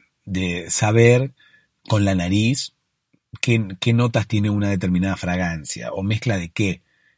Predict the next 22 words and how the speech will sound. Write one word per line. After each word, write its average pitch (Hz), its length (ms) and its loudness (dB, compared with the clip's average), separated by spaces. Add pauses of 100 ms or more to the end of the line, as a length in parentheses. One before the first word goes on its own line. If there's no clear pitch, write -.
(120)
es - 240 -6
una 87 160 0
determinada 80 500 -6
fragancia. 73 460 -12
Eso 110 140 -6
se 92 140 -10
estudia. 92 600 -2
¿Cómo, 127 340 -4
cómo 143 240 2
uno 131 220 4
podría 107 340 2
estudiar 98 480 0
eso? 85 380 -6 (720)
Eh, 58 480 -8 (260)
me 98 120 -6
parece 120 220 2
que 123 60 4
es 104 60 -2
una 101 180 0
cuestión 101 400 -4
de 95 80 0
entrenamiento. 85 1080 -2